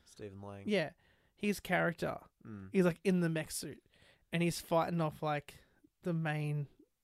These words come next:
Speaker 2: Na'vi, like, chick on the weird,
Speaker 1: Yeah.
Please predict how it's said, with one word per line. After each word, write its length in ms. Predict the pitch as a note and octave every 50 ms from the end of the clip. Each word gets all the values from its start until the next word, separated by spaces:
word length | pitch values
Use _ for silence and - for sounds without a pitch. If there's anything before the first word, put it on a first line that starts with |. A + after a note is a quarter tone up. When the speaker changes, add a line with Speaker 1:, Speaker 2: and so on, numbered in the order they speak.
| _ _ _ -
Speaker 2:
Na'vi, 540 | E3+ E3 D#3+ D3+ C#3+ D3 C#3+ D#3 D3+ D3+ D3
like, 200 | C#3+ C#3+ - _ _ _ _ _ _ _ _
chick 280 | - - - D3+ - -
on 220 | D3+ D#3 D#3+ D#3 D3
the 220 | C#3+ C#3+ C#3+ C#3 C#3+ _ -
weird, 300 | E3 D#3+ D#3 D3+ D3 C#3 _ _ _ -
Speaker 1:
Yeah. 220 | A#2+ A2 G2+ F2+